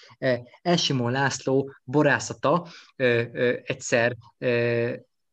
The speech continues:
rák ellenes táplálék kiegészítőként kínált, ö, ta-, a baracmagot, és itt nem az édességről van egyébként szó, hanem az Elsimon borászat kertjében,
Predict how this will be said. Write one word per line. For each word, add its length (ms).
rák 420
ellenes 500
táplálék 920
kiegészítőként 1000
kínált, 460
ö, 220
ta-, 400
a 40
baracmagot, 720
és 80
itt 140
nem 140
az 120
édességről 560
van 140
egyébként 420
szó, 240
hanem 260
az 120
Elsimon 400
borászat 460
kertjében, 600